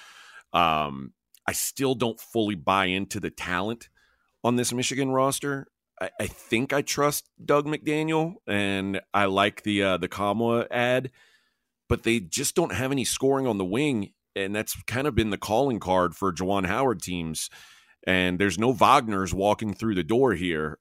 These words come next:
Uh, it, they, they, they just s-, kinda lack,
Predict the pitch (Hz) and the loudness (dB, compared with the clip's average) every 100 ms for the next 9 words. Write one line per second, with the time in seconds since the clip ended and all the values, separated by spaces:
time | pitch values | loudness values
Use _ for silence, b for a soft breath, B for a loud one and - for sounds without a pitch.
0 | - 92 87 82 80 76 107 95 104 90 | -4 0 2 0 -2 -2 -8 -6 -4 -4
1 | _ _ _ b b b b - 117 98 | _ _ _ b b b b -2 -2 0
2 | 117 160 - _ _ - - - - - | -2 0 -2 _ _ -14 -6 -4 -4 -8
3 | - 160 143 78 101 139 - | -10 -4 -2 0 0 0 -4